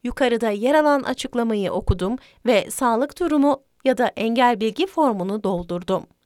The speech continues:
Bu bölüm işaretlenecektir. Otuz. İnternet erişim şifresi isteği. İnternet erişim şifremi, internet erişim şifremi unuttum,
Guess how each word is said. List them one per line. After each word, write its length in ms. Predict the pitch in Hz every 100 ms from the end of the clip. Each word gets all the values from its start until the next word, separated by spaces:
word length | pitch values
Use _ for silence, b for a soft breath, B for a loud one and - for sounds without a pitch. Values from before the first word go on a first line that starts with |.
| _ _ -
Bu 120 | 359
bölüm 240 | 269 233
işaretlenecektir. 1160 | 247 - 196 175 175 175 180 190 170 - 156 - _ _ _ _ _ _ _ _ _ _ -
Otuz. 480 | 285 311 208 - - b b b
İnternet 520 | 311 294 339 339 392
erişim 380 | - 311 294 294
şifresi 460 | - 190 175 175 -
isteği. 560 | 180 - 190 175 170 _ _ _ _
İnternet 500 | 262 269 294 302 370
erişim 400 | 330 302 285 330
şifremi, 500 | - 233 220 185 180 - _ _
internet 520 | 262 302 311 294 330 -
erişim 360 | 285 277 302
şifremi 420 | - 220 185 185
unuttum, 540 | - 247 262 - 320